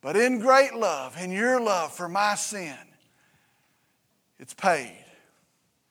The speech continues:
It's forgiven. Three days later, he comes out of the grave alive. And it's stamped paid in full. And because of your love, my sin is covered. Lord, I pray that you would,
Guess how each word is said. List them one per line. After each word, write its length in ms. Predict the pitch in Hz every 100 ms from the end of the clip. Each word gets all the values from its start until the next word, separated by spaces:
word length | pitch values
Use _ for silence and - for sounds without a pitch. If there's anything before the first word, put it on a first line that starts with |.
| _ _
It's 100 | -
forgiven. 580 | - 151 143 165 135 - - _ _ _ _ _ _ _ _ _ _
Three 240 | - 190
days 300 | 202 208 196
later, 280 | 202 226 226
he 80 | 208
comes 300 | 185 220 208
out 140 | 233
of 40 | 226
the 60 |
grave 340 | 190 226 240 233
alive. 500 | 233 240 262 220 156 - - - _ _ _ _ _ _ _ _ _ _
And 80 | 131
it's 140 | 123
stamped 500 | - 214 226 226 -
paid 380 | - 226 240 240
in 100 | 233
full. 380 | 165 220 180 139
And 100 | 135
because 400 | 135 - 233 214
of 140 | 196
your 240 | 185 233 226
love, 340 | 180 139 123
my 220 | 147 165
sin 560 | 160 - 165 120 104 110 _ _ _ _ -
is 240 | 127 113
covered. 260 | - 127 107 - - _ _ _ _ _ _ _ _ _ _ _ _ -
Lord, 180 | 208 214
I 140 | 220
pray 240 | 220 226
that 160 | 220 170
you 80 | 226
would, 180 | 214